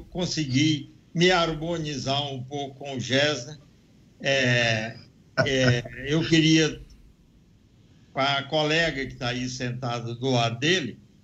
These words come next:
pelo menos virtualmente, só lembrar que essa história do setor privado investir por, por conta desse blá, blá, blá aí convencional, de que vai fazer reforminha daqui,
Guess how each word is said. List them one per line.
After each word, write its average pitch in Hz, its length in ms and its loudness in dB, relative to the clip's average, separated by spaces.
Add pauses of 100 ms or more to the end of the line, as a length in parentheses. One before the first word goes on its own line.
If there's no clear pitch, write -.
(100)
pelo 147 200 2
menos 143 340 0
virtualmente, 135 1040 2 (260)
só 185 320 2
lembrar 170 720 2
que 175 320 -6 (220)
essa 165 280 -4
história 175 480 2
do 156 160 -8
setor 165 460 -2
privado 147 600 2
investir 143 800 -2
por, - 240 -16 (340)
por 151 200 0
conta 165 420 4
desse 139 340 0
blá, 143 300 4
blá, 139 260 0
blá 143 420 2
aí 135 280 0
convencional, 131 1300 0 (320)
de 127 180 -6
que 143 140 -2
vai 143 260 2
fazer 131 420 0
reforminha 139 680 0
daqui, 131 400 0